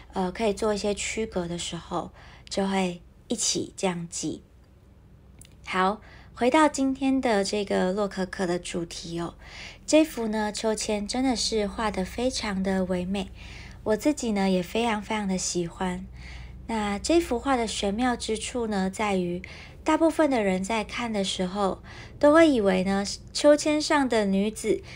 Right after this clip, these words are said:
在跟这个左下角的男子暧昧，然后旁边那个天使呢，也都正在看着这一场隐约的调情哦。左边的丘比特呢，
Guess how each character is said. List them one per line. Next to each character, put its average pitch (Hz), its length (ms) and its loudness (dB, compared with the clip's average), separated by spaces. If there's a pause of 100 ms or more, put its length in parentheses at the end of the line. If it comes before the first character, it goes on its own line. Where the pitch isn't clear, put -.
(180)
在 285 220 6
跟 262 240 4
这 247 180 2
个 208 160 2
左 190 240 0
下 233 320 0
角 180 320 -2
的 175 420 -4 (440)
男 190 300 0
子 190 300 2
暧 214 200 -2
昧， 190 320 0 (640)
然 214 140 0
后 247 80 4
旁 226 180 0
边 247 160 0
那 254 80 0
个 226 140 0
天 233 280 -4
使 175 280 -4
呢， 180 320 -6 (260)
也 190 160 2
都 233 240 0
正 247 220 0
在 247 160 0
看 240 340 -4
着 202 160 -2
这 220 160 -2
一 226 60 -2
场 190 340 -4
隐 185 300 -2
约 233 160 0
的 233 120 0
调 190 280 0
情 190 360 -2
哦。 196 160 0 (400)
左 254 200 8
边 349 180 8
的 349 100 8
丘 339 220 8
比 285 180 4
特 294 260 4
呢， 269 280 4